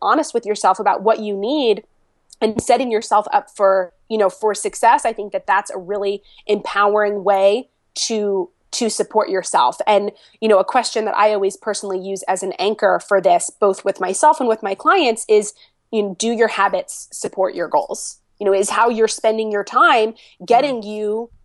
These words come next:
Speaker 1: where you wanna be? Stop sabotaging yourself, you know, support yourself instead.
Speaker 2: Oh, I love that.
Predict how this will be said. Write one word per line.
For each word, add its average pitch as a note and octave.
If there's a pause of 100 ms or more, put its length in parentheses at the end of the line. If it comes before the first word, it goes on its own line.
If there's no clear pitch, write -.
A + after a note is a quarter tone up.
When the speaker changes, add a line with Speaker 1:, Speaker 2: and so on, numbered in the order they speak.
Speaker 1:
where A#3+ (380)
you B3+
wanna C4+
be? D4+
Stop B3
sabotaging F4+
yourself, -
you G#3+
know, F#3+
support A#3+
yourself G3
instead. G3 (520)
Speaker 2:
Oh, F#3
I E3
love D#3
that. C#3+